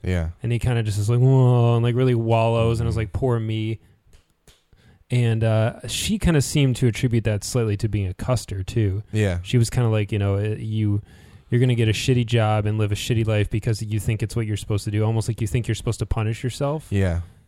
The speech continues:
Speaker 2: Like you're supposed to, like, live in a state of, like you said, kind of a catatonic lifestyle.
Speaker 1: Yeah.
Speaker 2: As if that's, like, your penance. And she seems to think the other way. You need to just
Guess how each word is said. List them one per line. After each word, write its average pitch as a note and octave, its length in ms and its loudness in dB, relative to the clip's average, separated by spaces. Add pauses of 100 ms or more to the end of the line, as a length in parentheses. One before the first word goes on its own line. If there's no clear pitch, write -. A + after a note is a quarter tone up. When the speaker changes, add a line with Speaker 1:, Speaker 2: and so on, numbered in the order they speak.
Speaker 2:
Like A2 160 -6
you're A2+ 80 -2
supposed - 320 -4
to, A#2 80 -2
like, G#2 260 -4
live G#2+ 280 -2
in G#2+ 160 -2
a G#2 80 -2
state G#2 320 -4
of, G#2 360 -10 (220)
like A2+ 260 -6
you A#2 60 -8
said, G#2 220 -8
kind A2+ 140 -2
of G#2 60 -4
a G#2+ 40 -4
catatonic G#2 640 -4
lifestyle. F#2+ 680 -4
Speaker 1:
Yeah. F2 220 0 (260)
Speaker 2:
As A2 160 0
if A2 160 -2
that's, A2+ 300 -2
like, G2+ 200 -6
your G#2 80 -2
penance. G2 580 -4 (540)
And A2+ 220 0
she C#3+ 220 0
seems B2 260 0
to - 40 -12
think A2+ 180 0
the G#2+ 120 0
other A#2+ 200 4
way. G2+ 200 2
You G#2 100 -2
need G#2+ 180 -2
to A2 100 -6
just G2 280 -8